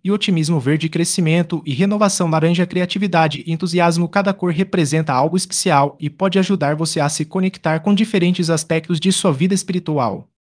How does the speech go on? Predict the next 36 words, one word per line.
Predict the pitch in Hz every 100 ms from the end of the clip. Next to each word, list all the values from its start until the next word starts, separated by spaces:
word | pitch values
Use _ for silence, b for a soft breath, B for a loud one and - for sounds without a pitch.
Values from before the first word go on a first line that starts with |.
| _
Quando | 143 143
você | 165 190
sonha | 190 208 202
com | 196 190
peixes | - 285 - 185
coloridos, | - 226 202 143 127 151 - -
isso | 190 190
pode | 208 214 202
ter | 202
um | 196
significado | 185 180 185 185 196 180 180
profundo. | 185 208 - 143 110 92 - _ _
O | -
significado | 156 180 196 220 185 190
de | 185
sonhar | 185 196 180 180
com | 185 170
peixes | 156 190 196 196 -
coloridos | 226 220 175 180 196
pode | - 208 196
estar | 190 156
ligado | 160 151 160 175
a |
mudanças | 175 147 156 165 160
emocionais | 190 196 196 180 190 -
ou | 175
a | 175
um | 170
novo | 170 202 220
caminho | 214 185 170 208
que | 196
você | 170 165 175
está | 170 156
prestes | 151 160 156 170 160
a | 147
seguir. | - 151 139 104